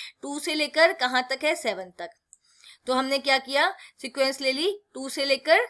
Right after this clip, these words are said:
सेवन तक, एक्स सीक्वेंस हमारी टू to सेवन आ गई, राइट, ओके। And वाई सीक्वेंस आपने क्या ली, वन to सिक्स, ओके। तो यहाँ पे आपने वाई सीक्वेंस पास कर दी वन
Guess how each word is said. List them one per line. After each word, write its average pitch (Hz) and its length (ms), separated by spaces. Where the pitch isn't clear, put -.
सेवन 190 440
तक, 165 100
एक्स 226 180
सीक्वेंस 262 380
हमारी 277 440
टू 254 220
to 277 100
सेवन 262 280
आ 262 100
गई, 311 160
राइट, 285 360
ओके। 302 320
And 277 180
वाई 285 180
सीक्वेंस 311 440
आपने 285 260
क्या 277 160
ली, 311 140
वन 247 300
to 370 220
सिक्स, - 480
ओके। 240 300
तो 220 60
यहाँ 233 320
पे 240 60
आपने 226 280
वाई 220 180
सीक्वेंस 214 440
पास 202 240
कर 208 140
दी 277 140
वन 196 260